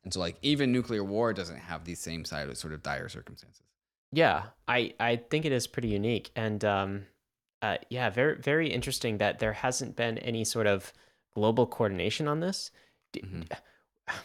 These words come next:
Speaker 2: how do, how do you think, I, I mean, there's so many angles through which we could approach this. Um, do you think that, like, governments are thinking about this at all?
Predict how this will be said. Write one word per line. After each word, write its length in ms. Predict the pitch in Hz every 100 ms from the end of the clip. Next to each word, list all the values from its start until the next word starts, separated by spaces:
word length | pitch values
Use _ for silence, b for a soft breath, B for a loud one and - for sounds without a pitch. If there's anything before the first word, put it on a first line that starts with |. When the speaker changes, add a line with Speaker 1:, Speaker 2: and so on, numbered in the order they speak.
| B B _ -
Speaker 2:
how 180 | - 226
do, 60 | 240
how 160 | 196
do 60 | 277
you 60 |
think, 260 | - 202 156
I, 180 | 147 160 - B B
I 40 | 165
mean, 80 |
there's 140 | 190 170
so 120 | 220
many 360 | 220 202 139 -
angles 460 | 139 135 107 101
through 220 | - 117 110
which 180 | 110
we 80 | 123
could 120 | - 101
approach 360 | - 117 -
this. 300 | 95 - -
Um, 240 | 101 95 - - -
do 80 | 123
you 60 | 165
think 240 | 196 180
that, 220 | - 131 - -
like, 380 | - 110 90 - -
governments 680 | 117 107 135 170 - - - _ _ _
are 80 | 123
thinking 320 | - 139 139 143
about 180 | 139 -
this 180 | 139 101
at 60 |
all? 380 | 90 120 190 -